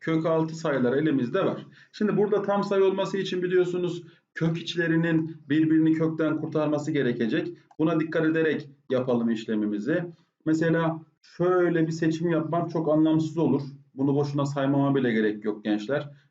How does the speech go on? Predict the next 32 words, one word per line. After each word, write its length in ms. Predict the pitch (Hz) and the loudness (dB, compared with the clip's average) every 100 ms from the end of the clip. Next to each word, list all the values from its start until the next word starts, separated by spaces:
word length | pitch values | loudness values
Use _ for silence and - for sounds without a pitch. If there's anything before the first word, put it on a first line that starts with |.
| - | -8
Ee, 260 | 120 117 117 | -2 0 2
ona 320 | 151 139 139 | 2 2 0
dikkat 280 | 135 147 127 | -2 -2 0
edeceğim 320 | 110 107 101 | 0 0 -2
sayarken. 460 | 110 104 104 147 | -2 -2 -2 -2
Bakın 240 | 156 143 151 | -2 0 -4
şöyle 420 | - 160 156 151 | -2 0 0 2
olur 340 | 143 143 165 160 - - _ - | 2 2 0 -2 -8 -20 _ -2
bir, 320 | 135 - - - _ _ _ | -2 -2 -10 -20 _ _ _
şöyle 460 | - 151 156 156 147 | -4 0 0 0 0
olur 460 | 135 135 156 160 - | 0 0 0 -2 -8
iki, 480 | 127 123 139 117 - - _ _ | -8 -4 -2 -2 -6 -16 _ _
şöyle 460 | - 151 160 147 147 | -4 0 0 2 0
olur 520 | 127 127 156 160 - - | 0 0 0 -2 -6 -2
üç. 440 | 151 - - - _ _ _ _ 135 | 0 0 -6 -18 _ _ _ _ -2
Daha 200 | 156 165 | 0 0
sonra 320 | 170 156 165 | 0 0 0
sırayla 360 | 156 156 160 | 0 0 2
bakmaya 360 | 156 151 151 147 | 0 0 -2 0
devam 220 | 151 160 | 2 2
ediyorum. 280 | 147 135 131 | 2 2 0
Bakın 220 | 123 123 | -2 -4
şimdi 260 | 120 147 139 | -8 -4 -6
şu 360 | - 175 180 | -4 0 2
hizayı 460 | 139 135 143 143 139 | 2 0 0 0 0
deneyeceğim 560 | 135 113 110 117 147 - | 4 4 4 2 -4 -4
ki 180 | 139 | -2
burası 320 | 131 139 135 131 | 0 0 0 2
olmuyor. 420 | 139 135 120 110 | 4 4 2 0
Bakın 280 | 113 113 107 | -2 -4 -4
kök 200 | 120 123 | -6 -8
içleri, 340 | 123 123 | -6 -4